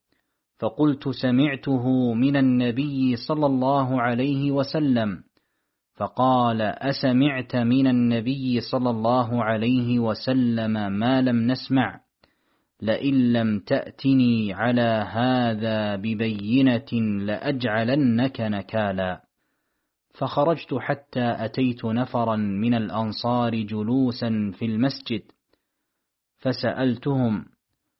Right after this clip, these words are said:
فقالوا، "أو يشك في هذا أحد؟"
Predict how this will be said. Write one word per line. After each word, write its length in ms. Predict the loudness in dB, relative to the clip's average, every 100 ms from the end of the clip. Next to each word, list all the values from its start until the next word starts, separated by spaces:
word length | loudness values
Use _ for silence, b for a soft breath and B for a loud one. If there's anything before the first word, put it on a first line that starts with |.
| _ _
فقالوا، 760 | -8 -6 -2 0 2 0 -2 -6 -14 _
"أو 240 | 0 2 2
يشك 680 | 0 -2 -6 -6 _ -8 -4
في 240 | -2 -2
هذا 560 | -2 -2 -2 -2 -4 -4
أحد؟" 260 | -4 -4